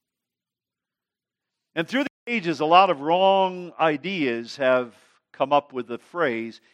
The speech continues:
"He descended into hell." There are those who have taught that Jesus died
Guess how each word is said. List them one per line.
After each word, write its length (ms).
"He 80
descended 540
into 240
hell." 440
There 120
are 60
those 320
who 140
have 140
taught 440
that 200
Jesus 440
died 640